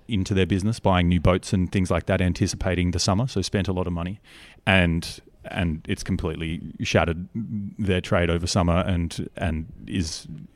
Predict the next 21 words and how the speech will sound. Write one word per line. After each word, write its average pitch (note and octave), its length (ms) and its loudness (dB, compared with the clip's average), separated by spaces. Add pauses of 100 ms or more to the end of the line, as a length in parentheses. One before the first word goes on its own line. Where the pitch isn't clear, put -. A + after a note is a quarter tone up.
(600)
you G#2+ 120 -2
know, D#2+ 100 -4
just G2 160 -2
a G#2+ 60 8
massive, F#2+ 420 4
massive E2+ 300 -4
impact F2 320 -4
on F2 80 -4
their E2+ 120 -2
business. - 340 -4
And, G2 180 2
and G#2 100 6
it's F#2+ 120 2
the A#2 80 0
same, A2+ 640 0
and B2 120 -2
it's C3 100 -6
the C#3+ 60 -6
same A#2+ 200 -2
for E2 240 -8
all F2 340 -8